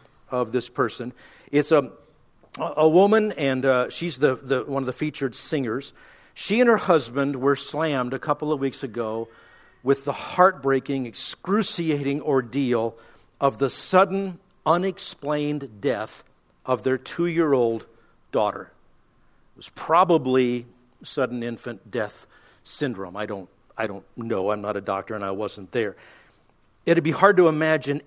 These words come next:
anything more devastating for parents, but it was more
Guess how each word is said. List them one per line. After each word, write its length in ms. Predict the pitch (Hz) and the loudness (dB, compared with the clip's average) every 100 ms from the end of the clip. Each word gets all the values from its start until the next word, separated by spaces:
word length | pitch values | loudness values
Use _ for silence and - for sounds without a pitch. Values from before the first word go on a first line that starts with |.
| - | 0
anything 640 | 180 180 156 - 139 131 | 2 2 0 -2 -2 0
more 260 | 131 131 139 | 0 0 0
devastating 800 | 123 131 123 - 131 113 110 113 - _ _ _ _ | 2 -2 -2 -6 -6 -6 -8 -12 -18 _ _ _ _
for 180 | 113 | -10
parents, 640 | 110 - 123 101 - - - _ _ _ _ _ | -10 -6 -6 -6 -12 -18 -18 _ _ _ _ _
but 240 | 107 95 113 | -14 -6 -6
it 100 | 120 | -6
was 140 | 117 | -8
more 380 | 117 113 107 | -6 -6 -6